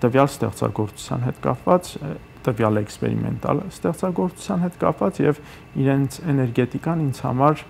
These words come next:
մեծ արժեք կունենա հետագա համերգների ընթացքում։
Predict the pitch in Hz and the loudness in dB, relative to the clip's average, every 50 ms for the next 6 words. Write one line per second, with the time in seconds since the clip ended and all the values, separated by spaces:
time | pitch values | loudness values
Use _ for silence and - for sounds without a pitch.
0 | - - - - - - - - - - - - 131 131 135 139 139 147 143 - | -20 -20 -20 -20 -20 -20 -20 -20 -20 -20 -10 -4 0 2 4 6 6 4 2 0
1 | - 135 123 113 113 113 123 123 120 - - - - - 165 151 160 165 175 185 | 4 6 6 6 6 6 2 0 -2 -2 -6 -10 -6 -2 -2 0 0 0 2 2
2 | 170 135 127 120 - 117 113 - 120 117 110 104 113 113 110 113 113 110 120 - | 2 2 0 0 0 -2 0 0 -2 -2 -2 -2 -2 -2 0 0 0 0 0 -2
3 | - 113 123 139 156 - - 175 175 165 - - - 208 214 226 | -2 -2 -2 -2 -2 -2 0 -2 -2 -2 -4 -2 0 2 2 2